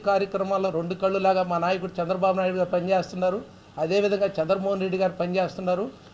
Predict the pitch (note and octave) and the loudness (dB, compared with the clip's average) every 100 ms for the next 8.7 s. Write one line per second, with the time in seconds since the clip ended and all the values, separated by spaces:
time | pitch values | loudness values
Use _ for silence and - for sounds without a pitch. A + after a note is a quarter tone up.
0 | - E3+ F3 F3 G3 G#3 E3 F#3+ G3+ G#3 | -10 0 2 4 6 4 4 4 6 8
1 | G#3+ G3+ G#3 F3 - - - - D3 F3 | 8 8 4 4 -2 -20 -20 -12 -6 0
2 | G#3 - A3 F#3+ - E3+ - G3+ F3+ E3+ | 0 4 6 6 2 -2 0 -2 -2 -6
3 | - - - - F3 F3+ G#3+ G#3 A3 A3 | -8 -18 -20 -10 -6 -2 -2 6 6 6
4 | G#3 G3+ G#3+ - F3+ G#3 G#3 F3+ G3 F#3 | 0 -2 -4 0 2 2 0 -6 -4 -4
5 | F#3 F3+ F3+ E3 E3 F3 C3+ - - - | -4 -2 -2 -4 -2 -2 -4 -10 -20 -20
6 | - - - - - D#3+ F3+ G3 G#3+ A3 | -20 -20 -20 -20 -16 -8 2 6 6 6
7 | G#3+ G#3+ G#3 G#3 G3 F#3 F#3 F#3 G#3 F#3+ | 2 2 2 0 -2 0 0 2 -2 0
8 | D#3+ G3 G3 F#3 D#3+ E3 C#3+ | 2 2 2 0 0 -4 -6